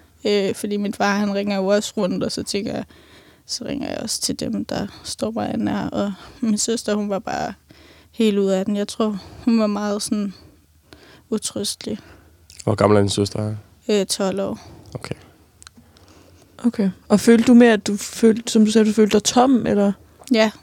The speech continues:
Speaker 3: Ja.
Speaker 1: jeg tror ikke, at, øh, der var nogen reaktion der i starten overhovedet. Øhm, ja, det er lidt svært at beskrive, men mest sådan, bare sådan tomhed, og sådan,
Speaker 3: Mm.
Speaker 1: at man ikke har nogen reaktionsevne. At det bare er som om, at,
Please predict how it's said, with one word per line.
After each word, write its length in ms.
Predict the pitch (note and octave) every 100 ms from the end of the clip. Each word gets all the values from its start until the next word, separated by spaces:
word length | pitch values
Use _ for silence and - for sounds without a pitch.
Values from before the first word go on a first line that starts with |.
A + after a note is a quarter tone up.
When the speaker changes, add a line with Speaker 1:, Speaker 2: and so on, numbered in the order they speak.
| _ B3+
Speaker 3:
Ja. 40 |
Speaker 1:
jeg 100 | A#3
tror 200 | B3 B3+
ikke, 220 | A#3+ -
at, 200 | G#3+ -
øh, 280 | G#3 G3+ G3+ - _ _ _ _ -
der 60 |
var 180 | A3 A3
nogen 200 | A3+ A3
reaktion 540 | A3 G#3 - A#3 A#3 - _
der 80 | A#3
i 40 | A3+
starten 360 | - A3 G#3+
overhovedet. 380 | G#3 A3+ A3 A#3 - - _ - - _ _ _ _ A3+
Øhm, 420 | A3 G#3+ G#3 G3+ - _ _ _ _ _ _ _ _ _ _ _ _ -
ja, 60 |
det 180 | G#3 - A3
er 40 |
lidt 140 | A3
svært 300 | - A#3+ G#3 A3
at 80 |
beskrive, 460 | G#3+ G#3+ - A#3 G3+
men 540 | G#3+ G#3+ G#3 A#2 A3+ A#3
mest 240 | D4+ C#4
sådan, 200 | - B3+
bare 200 | G#3+ A3
sådan 160 | A3+ A3
tomhed, 500 | - G#3+ A#3 B3+ A3
og 180 | - G#3
sådan, 300 | - A3 G#3
Speaker 3:
Mm. 100 | - -
Speaker 1:
at 180 | - -
man 160 | G#3
ikke 140 | G#3+ A#3+
har 120 | G#3+
nogen 200 | G#3 G3+
reaktionsevne. 800 | G3 - A3 G#3+ G#3 - G3+ G#3 _ - _ - - _ _ _ -
At 180 | G#3+
det 80 | A3+
bare 120 | A3
er 60 | G#3
som 180 | - A3
om, 120 | G#3
at, 300 | G#3 - -